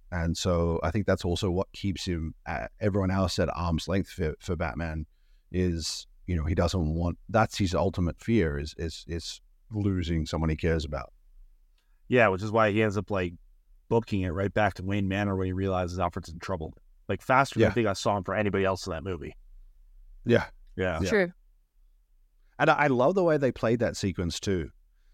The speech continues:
Speaker 1: You know, the phone ringing, him, you know, going through the motions, and then, "But no, you're too late. This happened an hour ago." You know?
Speaker 2: Oh my
Speaker 1: Um,
Speaker 2: God. And I love this
Speaker 1: it
Speaker 2: because
Speaker 1: was
Speaker 2: Kayla and I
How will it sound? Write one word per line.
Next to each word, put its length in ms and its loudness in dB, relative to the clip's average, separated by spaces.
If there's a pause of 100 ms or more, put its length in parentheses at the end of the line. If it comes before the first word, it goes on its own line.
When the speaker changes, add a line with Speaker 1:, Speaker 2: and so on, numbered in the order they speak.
(120)
Speaker 1:
You 120 0
know, 140 0
the 100 -2
phone 380 2
ringing, 760 2
him, 420 2 (160)
you 140 -2
know, 240 -2 (180)
going 280 4
through 120 -2
the 60 0
motions, 420 0
and 140 0
then, 100 0
"But 220 -2
no, 240 2
you're 180 0
too 220 -2
late. 180 2
This 140 -4
happened 300 -2
an 120 -8
hour 340 0
ago." 340 -4 (580)
You 160 2
know? 260 -2
Speaker 2:
Oh 240 2
my 120 2
Speaker 1:
Um, 160 0
Speaker 2:
God. 300 2
And 120 -2
I 100 4
love 280 2
this 140 2
Speaker 1:
it 60 6
Speaker 2:
because 240 4
Speaker 1:
was 60 -8
Speaker 2:
Kayla 280 0
and 80 0
I 180 2